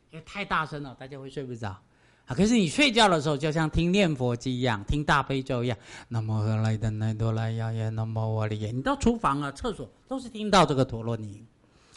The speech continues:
所以陀罗尼是有很大的功德。第二，物二为人演妙法，是菩萨得如是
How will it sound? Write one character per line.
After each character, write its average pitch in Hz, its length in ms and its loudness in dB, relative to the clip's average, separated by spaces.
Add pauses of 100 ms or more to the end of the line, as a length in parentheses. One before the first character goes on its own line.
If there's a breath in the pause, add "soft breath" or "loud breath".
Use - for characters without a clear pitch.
所 135 160 8
以 - 20 8
陀 143 200 8
罗 202 120 10
尼 180 200 8
是 165 120 4
有 151 120 10
很 107 180 2
大 180 180 6
的 135 120 0
功 131 320 2
德。 - 100 -2 (240)
第 294 140 8
二， 165 200 4 (320 soft breath)
物 269 160 6
二 226 300 8 (200)
为 294 260 8
人 139 440 6
演 104 140 2
妙 175 320 6
法， - 320 -4 (260 soft breath)
是 - 340 2
菩 135 260 2
萨 156 320 8
得 127 240 6
如 120 200 2
是 - 320 2